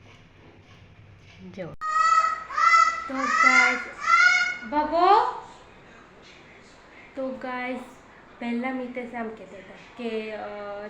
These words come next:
તમે થોડીક રોટલી હારી નથી બનાવતા, હારી નથી બનાવતા, એટલે કે નથી ભાવતી મમ-, મા હાથની રોટલી. એમની મમ્મી કેવું રોટલી બનાવે?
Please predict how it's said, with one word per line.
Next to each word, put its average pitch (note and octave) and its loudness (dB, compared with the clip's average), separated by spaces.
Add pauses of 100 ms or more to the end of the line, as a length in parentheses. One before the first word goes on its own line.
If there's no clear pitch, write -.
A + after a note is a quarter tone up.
તમે A3 -10
થોડીક A3 -12
રોટલી G#3 -14 (340)
હારી A3 -6
નથી G#3 -10
બનાવતા, G3+ -14
હારી G3+ -12
નથી G3+ -14
બનાવતા, G3 -16
એટલે G#3+ -12
કે C4 -8
નથી B3 -8
ભાવતી F#3+ -14
મમ-, G#3+ -10 (420)
મા A#3 -4
હાથની G#3 -6
રોટલી. G3+ -12
એમની A#3 -8
મમ્મી A#3 -6
કેવું C#4+ -8
રોટલી A3+ -6
બનાવે? G#3 -14